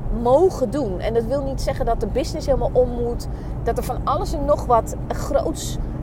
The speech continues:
aangepakt moet worden. Soms zit het zelfs in de nuance. Dus dat er gewoon een paar kleine dingetjes, ehm, getweakt kunnen worden, eruit gehaald kunnen worden, anders ingestoken kunnen worden.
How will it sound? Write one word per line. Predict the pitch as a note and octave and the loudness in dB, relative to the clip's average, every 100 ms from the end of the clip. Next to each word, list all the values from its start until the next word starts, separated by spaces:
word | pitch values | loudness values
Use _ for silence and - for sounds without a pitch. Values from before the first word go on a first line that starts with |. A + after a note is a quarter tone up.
| - | -4
aangepakt | C4+ E4+ - C#4+ C#4 | -4 -2 -2 -2 -2
moet | B3 | -4
worden. | A#3 B3 D4 - - - - - | 0 2 2 0 0 2 0 -2
Soms | - - - G#4+ D4+ A#4 - - - - - | -6 -4 0 2 2 -2 -6 -8 -6 -8 -6
zit | - D#4+ C#4 | -4 -4 -4
het | - | -2
zelfs | C#4 C#4 D#4+ C#4 | 2 2 2 0
in | B3 | 2
de | A3+ | 2
nuance. | A3 G#3 G#3 A#3+ B3+ - C#3+ C#3 | 0 0 0 0 0 -2 -2 0
Dus | G#3 | 0
dat | A3 G#3 | 0 -2
er | G#3+ | -4
gewoon | - G#3 G#3 | -4 -4 -4
een | G#3 | -4
paar | - G#3 - | -4 -4 -2
kleine | C4 B3 D#4 D#4 G#3+ | 0 2 2 -2 0
dingetjes, | B3+ C4 - E3 A#3+ - - - - - - - - | 0 -2 -2 0 0 -2 -6 -6 -6 -8 -8 -6 -4
ehm, | G#3+ G#3+ G#3 G#3 G#3 - | -2 0 0 -2 -4 -6
getweakt | C4 - C4+ D#4 - | -6 -6 -4 -4 -4
kunnen | C#4 C4+ A#3 | 0 0 2
worden, | B3 A#3 A#3 A3+ | 0 0 0 -2
eruit | - A#3+ B3+ | -2 -2 -2
gehaald | - G#3+ A3+ A#3+ | -2 -4 -4 -4
kunnen | A3+ G#3 | -4 -2
worden, | G#3 - | -4 0
anders | C4+ C4 C#4+ - | 0 0 -2 -4
ingestoken | C4 C4+ - G#3 - - | -4 -4 -2 -2 -2 -4
kunnen | G#3+ F#3+ | -4 -4
worden. | F3+ F3+ B3+ | -4 -2 -2